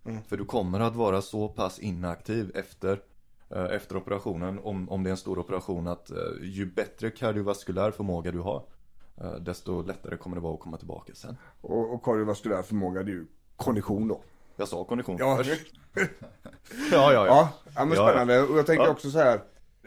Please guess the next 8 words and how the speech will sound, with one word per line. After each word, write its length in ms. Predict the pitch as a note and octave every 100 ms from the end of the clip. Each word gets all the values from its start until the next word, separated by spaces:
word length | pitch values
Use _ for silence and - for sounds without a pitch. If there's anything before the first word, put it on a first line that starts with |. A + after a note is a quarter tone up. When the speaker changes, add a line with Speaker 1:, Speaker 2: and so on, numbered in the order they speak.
| -
Speaker 1:
den 240 | C3+ C3+ C3
bra 180 | C3+
konditionen, 920 | B2 C3 A#2+ - B2+ G#2 A2 B2+ A#2 A#2+
den, 280 | B2 A2+ G#2+ -
ju 100 | B2+
bättre 340 | C#3 C#3 C3+
den 140 | A2+
är, 360 | G#2+ G2 A2+